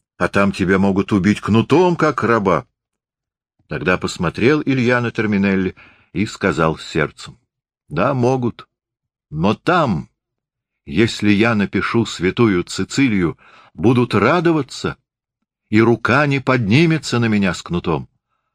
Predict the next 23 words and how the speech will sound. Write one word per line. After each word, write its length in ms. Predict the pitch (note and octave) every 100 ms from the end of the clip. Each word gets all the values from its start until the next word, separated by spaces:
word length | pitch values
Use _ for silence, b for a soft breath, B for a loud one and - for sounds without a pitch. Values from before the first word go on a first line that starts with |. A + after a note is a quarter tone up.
| _
а 120 | E2
на 100 | D#2
работе 460 | E2+ F3 C3 D3 A2
будет 320 | E2 A#2+ A2+
стоять 520 | - F2+ E2+ G#2 G#2+
моё 440 | D#2 D2 D#2 A#2 A#2
имя, 480 | - G2+ D#2+ C#2 - _ _ _ -
Илья 500 | - - - F#2 G3+
Шаронов». 760 | - - - E3 F2 C#2+ - _ _ _ _ _ _ _ _ _ _ _ _ _ _ _ _
Понял 380 | F#2+ B2+ B2+ B2+
Терминелли 720 | B2+ B2 A#2+ A#2+ B2 A#2+ B2 b b b
и 140 | D#2 F#2
устыдился. 760 | G2+ - G#2+ F2 E2+ - - _ _ _ _ _ _ _ _ _ -
Дал 280 | D2 G2+ F#2+
Илье 280 | E2+ F#2 F#2
пятьсот 580 | - - - E2+ -
лир, 460 | E2 F2 E3+ F#3+ - B B B
но 300 | D2+ F#2 C#3+ -
Илья 420 | C3+ B2 D2+ E2+
не 180 | G#2+ G#2+
взял. 420 | D#2 - C#2+ C#2+ _ _ _ _ _ _
Сказал 460 | - - F#2 A2 A2+
Терминелли: 640 | A2+ G#2+ G#2 G#2 G2+ G2